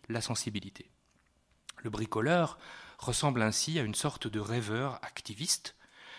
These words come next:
cherchant à exprimer les possibles en sommeil dans les matériaux bruts ou semi-élaborés. Ce faisant,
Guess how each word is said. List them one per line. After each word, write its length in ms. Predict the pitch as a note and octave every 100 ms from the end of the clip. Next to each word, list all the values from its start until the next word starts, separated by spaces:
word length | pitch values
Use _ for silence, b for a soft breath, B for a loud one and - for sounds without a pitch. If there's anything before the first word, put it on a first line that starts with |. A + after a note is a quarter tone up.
| B
cherchant 540 | - - D#3+ - A3 G#3+
à 100 | C3+
exprimer 520 | C#3 - - D3+ F#3+
les 100 | D#3
possibles 720 | - - E3 - G#3+ F#3 C3
en 160 | - B2
sommeil 600 | - D3+ C#3+ A#2+ B2+ D#3 B B B A2+
dans 120 | A#2
les 120 | A2+
matériaux 540 | B2 D3 - A2+ G#2
bruts 480 | G2+ G2 A#2+ - - - -
ou 100 | A2+
semi-élaborés. 1040 | - G#2+ A#2 - _ - G#2 F#2+ F2+ - _ _ _ _ _ B B B B -
Ce 160 | -
faisant, 440 | - G#2+ D#3+ B3+